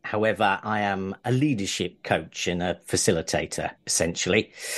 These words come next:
Um, and, um, just think about the fact that when you're sort of leader in schools, in life, in work, if you're feeling like actually you're wading through treacle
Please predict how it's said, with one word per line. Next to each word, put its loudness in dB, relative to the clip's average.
Um, 8
and, 2
um, 4
just 2
think 6
about 8
the 0
fact 6
that 0
when 4
you're 6
sort 2
of 2
leader 4
in 2
schools, 2
in 2
life, 4
in 0
work, 4
if -10
you're 2
feeling 6
like 6
actually 0
you're 2
wading 4
through -2
treacle 4